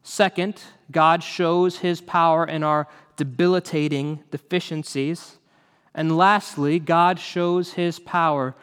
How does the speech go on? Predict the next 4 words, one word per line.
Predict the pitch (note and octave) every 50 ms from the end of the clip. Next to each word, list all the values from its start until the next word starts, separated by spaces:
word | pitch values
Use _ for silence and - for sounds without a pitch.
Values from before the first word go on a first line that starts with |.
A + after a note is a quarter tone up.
| - _ _
through | _ - F3 E3+ E3+ F3+
our | F#3+ D3+ D3 C#3
disqualifying | C3 - E3+ F#3 - - - - - F#3 E3+ E3+ D#3 D3+ C3+ - C3 A#2+ A#2 A2+ A2 G#2+ A2 A2 - _ _ _ _ _ _
disobedience. | - C#3 - - B2 G#2+ A#2 B2 A#2+ A#2 A2 G#2+ G#2 - - - - - - - -